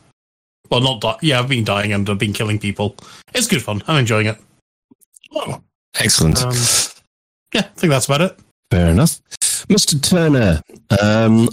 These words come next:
Speaker 2: obviously there's a new Buckyball. Like, I guess you to-, you covered that last week.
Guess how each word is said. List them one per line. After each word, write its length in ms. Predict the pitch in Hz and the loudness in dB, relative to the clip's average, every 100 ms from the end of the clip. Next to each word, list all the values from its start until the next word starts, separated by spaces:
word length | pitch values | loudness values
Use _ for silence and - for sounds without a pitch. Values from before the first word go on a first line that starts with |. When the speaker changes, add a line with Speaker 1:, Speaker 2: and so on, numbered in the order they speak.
| - | 0
Speaker 2:
obviously 800 | 123 123 107 - 110 104 98 92 | 0 2 2 2 4 4 4 2
there's 280 | - 98 | 2 2
a 80 | 95 | 4
new 140 | 101 101 | 4 4
Buckyball. 640 | 104 104 110 101 113 131 | 2 0 0 2 2 2
Like, 260 | 95 82 - | 2 2 0
I 80 | 101 | 0
guess 220 | 113 110 | 0 2
you 80 | 104 | 0
to-, 240 | - 104 - | 0 0 2
you 120 | 95 | 0
covered 300 | - 98 85 | 2 0 2
that 160 | 92 | 0
last 260 | - 95 - | 2 2 2
week. 380 | 82 82 - | 2 0 -2